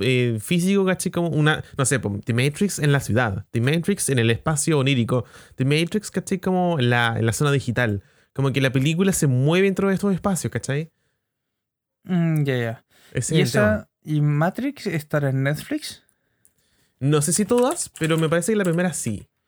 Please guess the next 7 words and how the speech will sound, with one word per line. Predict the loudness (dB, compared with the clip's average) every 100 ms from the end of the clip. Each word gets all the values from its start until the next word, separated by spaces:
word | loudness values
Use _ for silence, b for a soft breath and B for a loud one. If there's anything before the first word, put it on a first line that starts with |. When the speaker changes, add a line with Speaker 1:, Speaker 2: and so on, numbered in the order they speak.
| _ _ _ _ _
Speaker 2:
A | -6 -2
ver, | 0 0 -2 -8
Matrix, | -4 0 2 2 2 0 -2 -4 -4 -6 -12 -8
Matrix | -2 0 0 0
Recagado, | 0 0 0 2 2 0 -2 -4
Matrix | 0 0 2 0 0
Revolution. | 2 0 0 -2 -2 -2